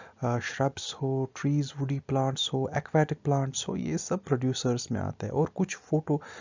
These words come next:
यूनिसेल्युलर फोटोसिंथेटिक ऑर्गेनिजम्स होते हैं, एल्गीज होते हैं, डायटम्स होते हैं, साइनोबैक्टीरियाज होते हैं, ये सब प्रोड्यूसर्स में आते हैं। उसके अलावा हमारे पास कंज्यूमर्स है। कंज्यूमर्स की दो कैटेगरीज होती है,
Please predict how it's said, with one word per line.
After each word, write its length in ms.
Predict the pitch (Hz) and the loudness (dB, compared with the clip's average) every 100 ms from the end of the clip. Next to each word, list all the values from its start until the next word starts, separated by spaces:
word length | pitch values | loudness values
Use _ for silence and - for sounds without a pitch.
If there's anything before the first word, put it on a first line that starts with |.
| 139 127 | -8 2
यूनिसेल्युलर 760 | 143 175 160 151 151 147 143 | 6 6 6 2 2 4 4
फोटोसिंथेटिक 920 | 139 - 143 139 - 139 - 139 147 | 2 -2 0 0 0 -2 -4 -6 -2
ऑर्गेनिजम्स 640 | - 117 123 123 127 127 - | -2 0 0 0 0 -4 -4
होते 240 | 123 - 127 | -6 -4 -4
हैं, 60 | |
एल्गीज 540 | 117 131 127 139 143 - | 0 -2 -2 -2 -4 -2
होते 220 | - - 120 | -6 0 2
हैं, 180 | 123 | 4
डायटम्स 680 | 123 123 123 123 143 147 143 139 | 4 4 4 2 2 2 0 -2
होते 220 | - 123 | -2 -2
हैं, 120 | 120 - - - | -4 -8 -18 -12
साइनोबैक्टीरियाज 1080 | - 131 127 135 131 - 147 143 139 139 - | 0 2 2 0 -2 0 0 4 4 2 0
होते 220 | 127 - | -4 -2
हैं, 160 | 127 165 - - - - - - | -2 -2 -8 -20 -18 -18 -8 4
ये 100 | 147 | 4
सब 240 | - 175 | 6 2
प्रोड्यूसर्स 720 | - 131 135 131 127 120 - | 2 2 2 2 0 0 0
में 80 | 120 | -2
आते 380 | 92 92 - - | -4 -6 -10 -14
हैं। 100 | 123 - - - - | -14 -16 -20 -20 -8
उसके 300 | 160 - 202 | -6 2 6
अलावा 340 | 190 170 160 165 | 8 8 6 4
हमारे 260 | 156 147 | 4 2
पास 200 | 143 147 | 2 -2
कंज्यूमर्स 760 | - 135 127 135 143 143 147 - | -2 -2 0 0 2 0 0 -2
है। 60 | 165 | -2
कंज्यूमर्स 600 | - 135 135 135 135 - | -2 -2 0 -2 -2 -2
की 120 | 131 | 0
दो 180 | 139 147 | 2 2
कैटेगरीज 640 | 147 147 147 143 151 - | 2 0 0 2 0 0
होती 260 | 147 - 147 | -2 -2 -2
है, 160 | 165 | -2